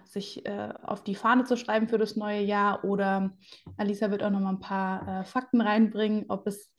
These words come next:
vielleicht auch gar nicht so sinnvoll ist, sich Neujahrsvorsätze vorzunehmen.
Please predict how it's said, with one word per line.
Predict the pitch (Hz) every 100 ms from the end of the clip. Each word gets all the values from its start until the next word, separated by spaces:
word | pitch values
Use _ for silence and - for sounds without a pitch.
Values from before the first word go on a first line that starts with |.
| _ _
vielleicht | - 202 202
auch | 196
gar | 175 180
nicht | 208
so | 202
sinnvoll | 196 226 196 165
ist, | - -
sich | 196 -
Neujahrsvorsätze | 196 180 185 - 185 175 180
vorzunehmen. | 185 170 - 180 180 -